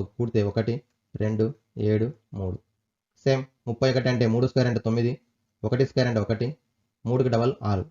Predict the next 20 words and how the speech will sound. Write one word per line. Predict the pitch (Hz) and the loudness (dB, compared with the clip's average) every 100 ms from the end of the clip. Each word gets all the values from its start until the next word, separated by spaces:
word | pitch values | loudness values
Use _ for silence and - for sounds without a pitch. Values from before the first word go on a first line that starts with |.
| _ _ _ _ - | _ _ _ _ -10
So, | 110 - | -8 -4
కూడితే | 117 110 98 - | -2 0 -2 -2
తొమ్మిది | 107 107 | -4 -2
వందల | 107 110 | 0 0
అరవై | 98 95 | 0 -4
ఒకటి. | 92 - _ _ _ _ _ _ _ - | -6 -12 _ _ _ _ _ _ _ -8
ఓకే, | 147 - _ _ _ | -8 -8 _ _ _
ఇప్పుడు | 113 127 113 | 2 4 6
డెబ్బై | 123 135 | 6 6
ఒకటి | 131 | 4
యొక్క | 127 117 | 4 2
వర్గాన్ని | 113 123 117 101 - | 4 2 2 -2 -2
తెలుసుకుని | 117 110 131 180 165 - | -2 0 -2 -4 -6 -2
చాట్ | 113 110 | 0 0
బాక్స్లో | 117 113 - | 0 0 0
చాట్ | 107 - | 0 2
చేయండి. | 110 113 - _ _ _ _ _ | 0 0 -4 _ _ _ _ _
నెక్స్ట్ | 143 147 | -2 0
ఒకట్ల | 143 151 | 2 0
స్థానంలో | 143 135 127 | 2 2 4